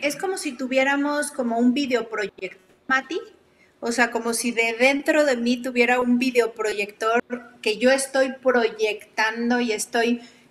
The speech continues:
eh, desarrollando relaciones que me traen información,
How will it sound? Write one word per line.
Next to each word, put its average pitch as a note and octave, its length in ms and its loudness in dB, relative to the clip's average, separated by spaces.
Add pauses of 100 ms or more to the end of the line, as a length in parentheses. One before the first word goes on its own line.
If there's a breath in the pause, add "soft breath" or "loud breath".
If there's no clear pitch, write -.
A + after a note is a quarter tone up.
eh, G#3 380 -2 (460)
desarrollando A#3+ 1080 6
relaciones A#3+ 840 0
que A#3 160 0
me A3 120 0
traen A#3 420 2
información, A3+ 1080 0